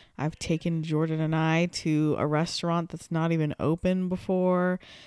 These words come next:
So it, it gets pretty crazy when, you know, I am operating heavy machinery inebriated. And so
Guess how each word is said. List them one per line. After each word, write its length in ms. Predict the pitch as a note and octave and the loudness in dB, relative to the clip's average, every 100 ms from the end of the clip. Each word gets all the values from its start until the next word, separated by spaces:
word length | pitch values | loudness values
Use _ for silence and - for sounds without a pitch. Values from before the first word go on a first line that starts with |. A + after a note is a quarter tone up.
| - - | -20 -12
So 600 | - F3+ E3 E3 E3 D#3 | -2 2 4 6 4 4
it, 240 | B1 E3 | 0 0
it 120 | D#3 | -2
gets 280 | F3 F#3+ - | 0 0 -2
pretty 420 | - - A3+ G#3+ | -8 0 2 2
crazy 560 | G3 - F#3 F#3 E3+ E3 | 2 0 2 2 2 0
when, 320 | D#3 D#3+ D3+ | 0 0 0
you 80 | D#3 | 0
know, 140 | D#3 | 0
I 160 | - D#3+ | -2 -2
am 340 | C#3+ D#3 D#3+ - | -2 0 0 -2
operating 640 | D3+ - D#3 D#3 D#3 D#3 | -4 -2 0 2 0 -2
heavy 340 | D#3+ D3+ D#3+ D#3+ | -2 -4 -2 -2
machinery 840 | D#3 - - E3+ E3 D#3+ D3+ E3 - - - _ | -2 -4 -2 0 2 0 0 -4 -8 -20 -20 _
inebriated. 1000 | - D3+ F#3 A3 F3+ D#3+ D3 D#3 D#3+ F#3 - _ _ _ _ _ _ _ _ - | -2 2 2 4 2 4 2 2 0 -2 -8 _ _ _ _ _ _ _ _ -2
And 200 | F3 E3+ | 0 0
so 540 | - F#3+ E3+ E3+ E3+ | 0 4 6 6 4